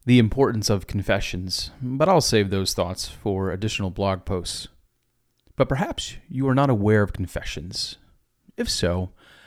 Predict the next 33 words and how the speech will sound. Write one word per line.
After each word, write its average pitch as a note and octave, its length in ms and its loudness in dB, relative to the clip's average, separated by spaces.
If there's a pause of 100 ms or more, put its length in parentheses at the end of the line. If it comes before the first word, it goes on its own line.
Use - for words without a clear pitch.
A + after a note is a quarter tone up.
(140)
I E3 40 4
want A3+ 140 4
to F3 40 6
encourage C3 400 4
you G2 100 0
to F2 60 -6
take E3 260 0
time F#2 540 -2 (720)
and C3 180 6
read G#3 200 4
the G#2 80 0
Heidelberg F#2+ 420 -2
Catechism F2+ 680 -6
or F#3 160 -2
the A2 200 0 (200)
sixteen G2+ 540 -2
eighty-nine F#2+ 680 -2
London G#2 320 -2
Confession F#2+ 540 -4
of F2 80 -10
Faith. F#2 440 -8 (1300)
Read F3 180 2
the D#3 60 0
Trinity E3+ 320 0
Fellowship D3 400 0
Church's E3+ 380 -2
Confession F#2+ 420 -4
of - 80 -6
Faith, G2 440 -6
which B2 180 -4
is B2+ 100 -2
based A#2 420 0
on F#2+ 300 -2